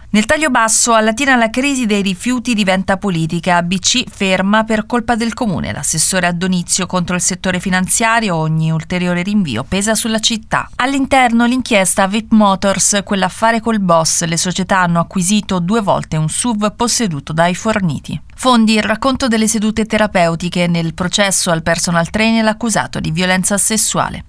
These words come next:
Orrore a Norma, gatta lapidata, il cucciolo la veglia per ore, la denuncia dell'enpa, gatti trucidati col veleno a sassate.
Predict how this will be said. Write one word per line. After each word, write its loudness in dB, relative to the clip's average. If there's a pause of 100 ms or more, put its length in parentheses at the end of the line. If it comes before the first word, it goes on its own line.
Orrore 2
a 4
Norma, 2
gatta 2
lapidata, 0
il -4
cucciolo -2
la 0
veglia -2
per -2
ore, -6
la -2
denuncia 0
dell'enpa, 0
gatti -4
trucidati -4
col -4
veleno -2
a 2
sassate. -2